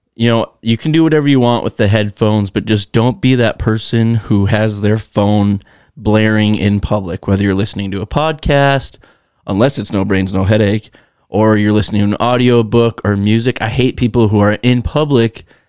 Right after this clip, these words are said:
they don't have their headphones with them, and they still decide to just, like, blare their shit. It's just obnoxious.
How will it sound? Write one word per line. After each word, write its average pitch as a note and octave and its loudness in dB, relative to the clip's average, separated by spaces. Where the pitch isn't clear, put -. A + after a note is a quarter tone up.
they A#2+ 0
don't A#2+ 2
have A#2+ 0
their A2+ 2
headphones A#2 0
with G#2+ 0
them, G#2+ 2
and G2+ -2
they F#2+ -2
still G#2 -2
decide G#2 -4
to G#2+ -6
just, A2+ -6
like, F2+ -6
blare A2 -2
their G#2+ -4
shit. - -6
It's - -10
just - -10
obnoxious. C3 -2